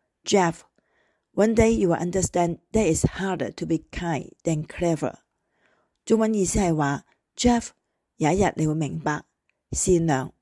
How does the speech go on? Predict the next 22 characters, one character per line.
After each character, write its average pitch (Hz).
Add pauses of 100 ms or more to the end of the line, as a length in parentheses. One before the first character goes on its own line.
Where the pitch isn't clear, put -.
(300)
比 160
聰 202
明 180
更 151
加 151
難。」 156 (1040)
而 160
Jeff 240
呢， 262
就 180
喺 151
畢 196
業 180
典 160
禮 175
上 160
面 143
對 151
住 151
呢 151
班 175
畢 185